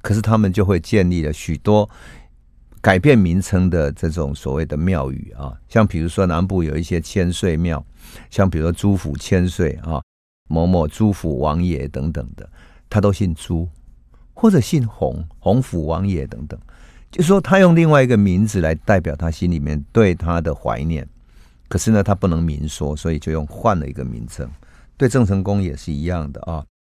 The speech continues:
那我特别要讲的是什么呢？台湾民间啊，自然有一种他的所谓的因简以利啊，就是说你对于人要有人情，有义理。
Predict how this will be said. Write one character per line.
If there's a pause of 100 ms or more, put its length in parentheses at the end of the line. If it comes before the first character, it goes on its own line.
(140)
那
我
特
别
要
讲
的
是
什
么
呢？ (560)
台
湾
民
间
啊， (240)
自
然
有
一
种
他
的
所
谓
的 (460)
因
简 (140)
以
利
啊， (160)
就
是
说 (180)
你
对
于
人
要
有
人
情， (300)
有
义
理。